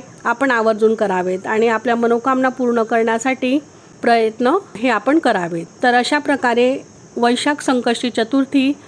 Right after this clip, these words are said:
या दिवशी आपण चंद्रोदयाची वेळ देखील पाहिली आणि त्यासोबतच कोणते प्रभावी उपाय करावेत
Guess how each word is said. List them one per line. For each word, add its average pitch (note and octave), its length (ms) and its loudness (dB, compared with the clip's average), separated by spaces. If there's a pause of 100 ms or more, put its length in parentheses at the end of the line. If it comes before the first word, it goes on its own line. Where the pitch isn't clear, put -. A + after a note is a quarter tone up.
(160)
या A#3+ 200 2
दिवशी C4+ 340 0
आपण B3+ 300 0
चंद्रोदयाची B3 800 2
वेळ A3+ 240 2
देखील A#3 320 0
पाहिली C4 560 0
आणि A3+ 380 0
त्यासोबतच B3 760 -2
कोणते A#3 280 0
प्रभावी A#3 440 0
उपाय A#3 360 0 (300)
करावेत B3+ 480 2